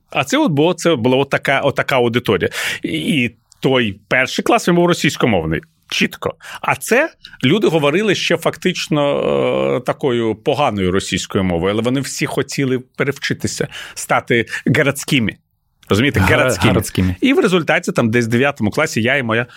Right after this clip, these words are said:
Speaker 1: однокласниця Сабіна Ніршберг, яка потім репатріювалася до Ізраїлю, вони, ми вже перевіряли їм твори з, е, української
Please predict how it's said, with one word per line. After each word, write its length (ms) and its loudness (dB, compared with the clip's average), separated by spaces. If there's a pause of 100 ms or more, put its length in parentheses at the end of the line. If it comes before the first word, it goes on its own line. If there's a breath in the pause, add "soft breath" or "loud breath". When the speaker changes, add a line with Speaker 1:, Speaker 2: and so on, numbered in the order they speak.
(300 loud breath)
Speaker 1:
однокласниця 640 0
Сабіна 340 0
Ніршберг, 440 0
яка 180 -4
потім 300 -6 (220)
репатріювалася 840 -2
до 140 -2
Ізраїлю, 440 0
вони, 220 2
ми 140 2
вже 160 0
перевіряли 520 0
їм 100 -2
твори 380 2
з, 120 -2
е, 320 2
української 580 -2